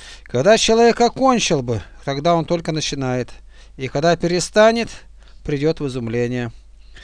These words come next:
Что есть человек и что польза его? Что благо его и что зло его? Число дней человека много, если сто лет. Как капли воды из моря или крупинка песка,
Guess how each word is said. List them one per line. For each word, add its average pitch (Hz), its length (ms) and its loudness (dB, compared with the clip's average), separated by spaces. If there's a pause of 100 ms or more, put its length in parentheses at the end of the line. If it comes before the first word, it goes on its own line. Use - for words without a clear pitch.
(140)
Что - 400 2
есть 240 320 2
человек 220 520 2
и 208 40 -2
что 202 200 -2
польза 151 420 0
его? 117 420 -2 (460)
Что 220 380 4
благо 214 440 6
его 214 380 0 (220)
и 147 60 -6
что 175 320 -2
зло 156 260 2
его? 98 340 -2 (600)
Число 170 440 -2
дней 185 280 0
человека 202 600 2
много, 214 520 4
если 220 340 0
сто 175 400 -2
лет. 139 360 0 (800)
Как - 320 -2
капли 196 400 4
воды 185 480 2
из 165 120 0
моря 165 500 2 (440)
или 151 340 0 (460)
крупинка 208 680 0
песка, 175 640 4